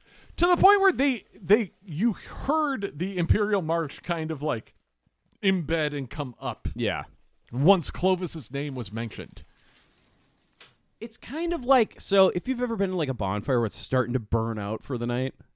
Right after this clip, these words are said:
Speaker 2: and you just got a little bit of fire left and there's just not much going on there, Anakin is, like, constantly, like, running like that. And then on just a moment's notice, it's like somebody ran out with, like, a cup of gasoline and just
Speaker 1: <laughs>
Speaker 2: dumped it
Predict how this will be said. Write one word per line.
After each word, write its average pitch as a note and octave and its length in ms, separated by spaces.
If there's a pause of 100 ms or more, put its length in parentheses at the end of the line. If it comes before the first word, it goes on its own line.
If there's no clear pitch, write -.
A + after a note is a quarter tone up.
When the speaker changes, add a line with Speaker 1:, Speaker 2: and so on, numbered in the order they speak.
(100)
Speaker 2:
and C3+ 100
you C3 60
just C3+ 180
got D3+ 160
a B2 40
little A#2 300
bit A#2 160
of G#2+ 80
fire G#2+ 320
left A2 340
and G#2 80
there's G2+ 140
just G#2 140
not G#2 260
much G#2+ 200
going G2+ 180
on G2 140
there, A2+ 180 (840)
Anakin D4 380
is, C4 120
like, - 160
constantly, D3 600
like, C3 180
running A#2+ 440
like G2+ 240
that. G2 420 (640)
And F3 240
then E3 480
on D#3 160
just D3 240
a E3 40
moment's D3+ 360
notice, C#3+ 320
it's - 160
like F3 120
somebody F#3+ 320
ran D3+ 300
out C#3+ 260
with, A#2 160
like, B2 160
a G#2 80
cup - 280
of A#2+ 100
gasoline G#2 560
and F#2+ 140
just G#2 140 (200)
Speaker 1:
<laughs> - 180
Speaker 2:
dumped C#3+ 360
it F2+ 80